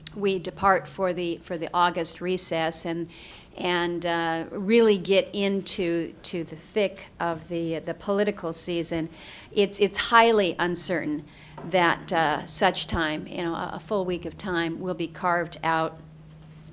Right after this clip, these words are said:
unless, unless it becomes a, a priority for the administration. And given the, the president's focus of late on advancing the start treaty,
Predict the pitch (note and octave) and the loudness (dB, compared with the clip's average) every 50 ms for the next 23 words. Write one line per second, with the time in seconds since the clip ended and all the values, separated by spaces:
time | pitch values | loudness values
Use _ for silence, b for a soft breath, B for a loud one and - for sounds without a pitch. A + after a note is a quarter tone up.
0 | - - - G#3+ G#3+ G#3+ G#3+ A#3 A#3 A#3 F#3 D3 C#3+ - - - - - - - | 0 4 4 4 6 6 6 6 6 6 6 4 2 2 0 0 0 -2 -8 -16
1 | - - B B B B B B B - - G#3 G#3 G#3 G#3 G#3 G3+ G3+ - - | -20 -20 B B B B B B B -2 -2 0 4 6 6 6 6 4 2 -2
2 | - G3 F#3+ - - G3 F3+ - - - - F#3+ F3+ E3+ E3+ E3+ E3+ - - - | -2 -4 -4 -2 -2 -2 -2 0 -2 -2 -2 0 -2 -2 -2 0 0 0 0 0
3 | - - F3 E3 D#3+ E3 D#3+ - - E3+ E3 E3 - - F3+ E3+ E3+ E3+ E3+ E3 | -2 -4 -4 -2 -2 -2 -4 -4 -6 -8 4 4 6 6 6 4 2 2 0 0
4 | E3 E3 D#3+ - - E3 D#3+ E3 D#3+ D#3 E3 D#3 D#3 D#3 D#3 - - E3 D3+ D#3 | -2 -4 -4 -6 -6 -4 -2 -2 -2 0 0 0 0 -2 -2 -4 -4 -4 -6 -4
5 | - - - E3+ - B B B B B B B F#3+ F#3+ F3+ A3+ A#3 B3+ B3 C4 | -4 -6 -6 -8 -10 B B B B B B B -6 -2 4 6 6 6 8 6
6 | C4 B3+ A#3+ A#3 - - F#3+ G3 F#3+ F3+ - - F3 - - A3+ G3 G3 G3 F#3+ | 4 4 2 0 -2 -4 0 2 2 2 0 -2 -8 -2 2 4 4 4 4 0
7 | F#3+ F3 E3 - - - - - A3 G#3 G#3 G3+ G3+ F#3+ D#3+ D3+ - - - - | -2 -2 -2 -2 -2 -4 0 4 4 4 4 4 0 -4 -2 0 2 2 2 0
8 | - - E3+ D#3+ E3 E3 E3+ E3 E3 E3 D#3 - F3 E3+ E3+ F3 E3+ E3 F3+ E3 | 0 -2 -2 -2 0 0 0 2 2 0 -2 -2 0 0 2 2 2 2 2 2
9 | E3+ E3+ E3 - E3 D#3+ D#3+ D#3 - - - F#3 F3+ E3+ D#3+ - - - - - | 2 0 -2 -4 -4 -4 0 0 0 2 4 4 4 4 2 -2 -6 -6 -4 -2
10 | F3 E3 D#3+ D#3+ D#3 | -2 0 0 -2 -2